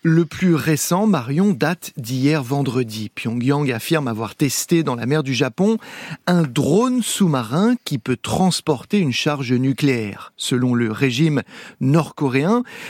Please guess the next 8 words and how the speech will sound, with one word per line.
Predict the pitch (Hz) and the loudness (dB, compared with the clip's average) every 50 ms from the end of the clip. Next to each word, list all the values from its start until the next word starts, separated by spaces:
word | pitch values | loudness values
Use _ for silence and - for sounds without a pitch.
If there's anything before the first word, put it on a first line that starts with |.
| 170 - | -4 0
l'explosion | - 160 240 - - - - 202 196 170 147 127 170 160 | 2 2 2 0 -2 -4 -2 0 0 0 0 0 0 0
de | 143 135 | 0 0
cette | 117 - - 110 - | -2 -4 -4 -4 -4
charge | - - 165 170 170 156 120 107 | -2 0 0 0 -2 -4 -2 -2
déclencherait | 151 156 - - 139 143 131 120 - - - 170 185 | -2 -2 0 0 -2 0 0 -2 -2 -2 0 0 0
un | 151 123 117 | 0 0 -2
tsunami | 110 - - - - - 247 226 190 165 156 147 139 151 170 165 | -4 -4 -4 -4 0 2 2 4 4 4 2 0 0 0 0 2
radioactif. | 107 123 135 123 117 135 127 120 110 - - - 113 104 - - - - | 2 0 -2 0 0 0 0 0 -2 -6 -8 -8 -8 -8 -8 -10 -14 -16